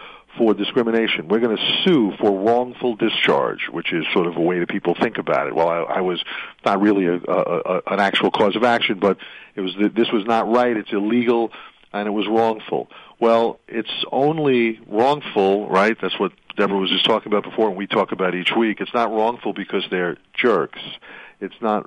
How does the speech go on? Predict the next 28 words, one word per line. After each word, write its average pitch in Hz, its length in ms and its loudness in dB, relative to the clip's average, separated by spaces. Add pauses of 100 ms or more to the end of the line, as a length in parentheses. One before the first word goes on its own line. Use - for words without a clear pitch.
(220)
wrongful 107 520 0
because 92 380 -4
your 92 100 -6
boss 92 320 -2
is 85 140 -4
a 78 60 -4
bully. 85 600 0 (320)
It's 98 220 -4
not 98 180 0
wrongful 95 480 0
because 87 400 -4 (100)
they 85 140 0
scream 92 300 -2
and 82 100 -6
yell 107 220 2
all 98 160 2
the 90 120 -8
time 92 240 -2
or 82 80 -2
they 80 120 0
pick - 440 -4
on 90 260 -2
you. 95 420 -2 (360)
And 139 140 2
it's 131 120 -2
not 151 180 2
wrongful 147 420 2
because 113 460 0